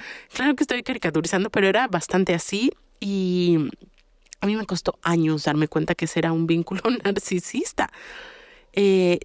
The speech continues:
te cuento esto porque este es el, el fenómeno que se da a veces en el narcisismo.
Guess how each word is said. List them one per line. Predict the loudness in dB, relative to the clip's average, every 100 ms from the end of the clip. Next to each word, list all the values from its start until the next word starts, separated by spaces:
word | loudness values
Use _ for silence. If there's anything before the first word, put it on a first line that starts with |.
| -6
te | -8
cuento | -2 2 4 4
esto | 4 2 0
porque | 0 0
este | 0
es | 0 2
el, | 4 2 2 -8 -18 -20 -20 _ _ _ _ _ _ _ _ _
el | 0 2 2
fenómeno | 0 0 0 -2 -2
que | -4
se | 0 2
da | 4
a |
veces | 2 0 0
en | 2
el | 2
narcisismo. | 0 -2 -6 -6 -4 -2 -2